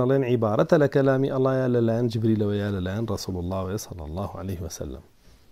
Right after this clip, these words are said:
بۆیە کاتێک کە پێیان ئەڵێی ئەو موسحەفە کەلامی ئەڵڵایە، نا، ئەڵێن ئەو موسحەفە عیبارەتە لە کەلامی ئەڵڵا. ئیگنا ئەو موسحەفە چییە؟ پەڕە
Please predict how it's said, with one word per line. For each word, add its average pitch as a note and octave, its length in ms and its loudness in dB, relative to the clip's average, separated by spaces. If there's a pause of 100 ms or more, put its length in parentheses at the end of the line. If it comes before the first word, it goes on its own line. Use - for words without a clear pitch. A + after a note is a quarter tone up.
(1400)
بۆیە C3+ 240 10
کاتێک B2 320 -2
کە G#2+ 140 -2 (680)
پێیان C3+ 300 8
ئەڵێی C3+ 240 8 (1120)
ئەو C3+ 120 10 (140)
موسحەفە B2 560 0
کەلامی A2+ 400 2
ئەڵڵایە، A2+ 380 0
نا، A#2+ 80 2 (120)
ئەڵێن F#2+ 260 -6
ئەو A#2 140 -2
موسحەفە - 320 -8 (100)
عیبارەتە G2+ 500 -4
لە F2 100 -10
کەلامی E2 380 -10
ئەڵڵا. F2 200 -10
ئیگنا F#2+ 260 -8
ئەو A2 160 -4
موسحەفە G2+ 440 -8
چییە؟ A2 220 -6 (1080)
پەڕە A2 240 -2